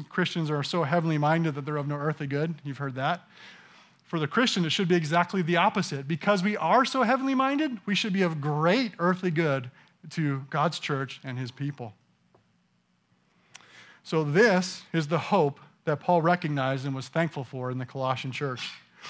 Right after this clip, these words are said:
And it's the hope that we should also rejoice in today. Now, from the foundation of this hope that the Colossians had came the other primary Christian virtues of faith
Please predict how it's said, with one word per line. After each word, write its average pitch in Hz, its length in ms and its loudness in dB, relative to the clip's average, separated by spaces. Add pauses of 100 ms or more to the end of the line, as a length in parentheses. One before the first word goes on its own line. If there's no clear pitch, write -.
(140)
And 165 100 4
it's 156 140 2
the 156 120 0
hope 226 340 2 (140)
that 160 120 -2
we 185 140 4
should 185 200 0
also 139 600 0
rejoice 147 500 -4
in 127 260 -6 (240)
today. 131 380 -2 (2500)
Now, 160 200 4
from 165 160 0
the 143 80 0
foundation 185 560 4
of 160 60 -2
this 151 160 -4
hope 196 260 0
that 196 120 -4
the - 60 -12
Colossians 180 480 2
had 151 320 4
came 180 260 2
the 156 120 4
other 185 180 4
primary 175 460 2
Christian 185 400 -2
virtues 143 420 -2
of 131 100 -8
faith 139 480 -4